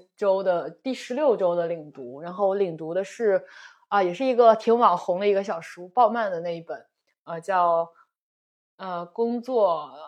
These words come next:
消费主义和新穷人，应该是这个名字。呃，薄薄的一个小册子，特别薄。呃，是去年还是前年在国内也是特别火，就 <laughs> 基本上你随便点开一个聊播客的，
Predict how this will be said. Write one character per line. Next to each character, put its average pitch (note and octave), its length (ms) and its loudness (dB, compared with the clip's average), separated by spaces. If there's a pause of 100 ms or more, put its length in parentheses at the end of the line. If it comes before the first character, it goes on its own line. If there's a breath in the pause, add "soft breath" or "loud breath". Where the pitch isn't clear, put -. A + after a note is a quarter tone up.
(220)
消 A3+ 340 -2
费 F3 720 -6
主 F#3 200 -20
义 G3 300 -12
和 F3+ 260 -6
新 B3+ 260 -6
穷 F#3+ 260 -8
人， D#3+ 300 -6
应 G#3 80 -14
该 A#3 120 -4
是 A#3 80 -6
这 A3+ 120 0
个 G#3 60 -2
名 D#3+ 260 -12
字。 E3 240 -14 (460 soft breath)
呃， E3 300 -6
薄 F3 180 0
薄 F3+ 200 4
的 F#3 80 0
一 - 20 -2
个 F#3+ 60 -4
小 D#3 180 -12
册 E3+ 300 -8
子， D#3+ 260 -14
特 G#3+ 140 -14
别 E3 100 -4
薄。 D3+ 240 -14 (320 loud breath)
呃， E3 280 -8
是 - 220 -12
去 C4 240 -8
年 G3 140 -6
还 F#3 80 -6
是 G3 60 -8
前 E3+ 260 -10
年 D#3+ 320 -12
在 F3 200 -4
国 D#3 200 -8
内 E3+ 320 -6
也 D3+ 60 -16
是 E3+ 120 -16
特 G3 140 -18
别 E3+ 100 -2
火， - 340 -12 (160)
就 G3+ 120 -2 (100)
<laughs> G#3+ 120 -10
基 C4+ 140 -6
本 F#3+ 180 0
上 G3+ 180 -2
你 D#3+ 240 -8 (340 loud breath)
随 A3+ 200 -2
便 C#4+ 180 2
点 G#3+ 200 -4
开 G3 200 -6
一 F#3+ 100 -4
个 F3+ 220 2
聊 D#3+ 160 0
播 G3 200 -4
客 G3 260 -2
的， D3 240 -8